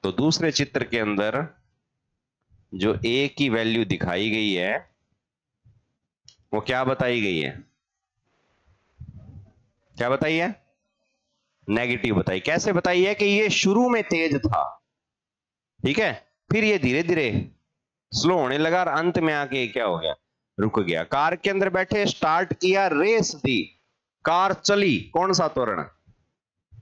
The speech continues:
धनात्मक त्वरण। कौन सा? कार चल पड़ी, चलते चलते अपनों ने क्या मार दी? ब्रेक मार दी।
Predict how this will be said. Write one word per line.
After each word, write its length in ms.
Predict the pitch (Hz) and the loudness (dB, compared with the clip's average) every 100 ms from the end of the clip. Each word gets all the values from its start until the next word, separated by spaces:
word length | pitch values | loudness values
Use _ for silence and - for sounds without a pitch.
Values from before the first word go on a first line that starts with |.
| _ - | _ -6
धनात्मक 580 | 98 98 104 120 127 123 | -2 -2 -2 -2 -4 -2
त्वरण। 340 | 95 76 69 69 | -2 -2 -4 -8
कौन 200 | 92 123 | -6 -2
सा? 220 | 147 185 294 - _ _ _ _ _ | 0 0 0 -4 _ _ _ _ _
कार 260 | 147 175 208 | -2 0 0
चल 220 | 208 202 202 | 2 0 0
पड़ी, 500 | 214 226 226 - - - | 0 0 0 -2 -12 -2
चलते 300 | 170 190 214 | 0 0 0
चलते 320 | 208 208 208 | 0 0 0
अपनों 220 | 202 190 190 | 0 0 0
ने 100 | 185 | 0
क्या 200 | 175 170 | 0 0
मार 220 | 165 160 | 0 0
दी? 160 | 139 131 110 110 _ _ _ | 0 0 -2 -6 _ _ _
ब्रेक 340 | - 131 156 151 | -2 0 0 -2
मार 260 | 113 90 80 | -2 -2 -2
दी। 180 | 78 | -6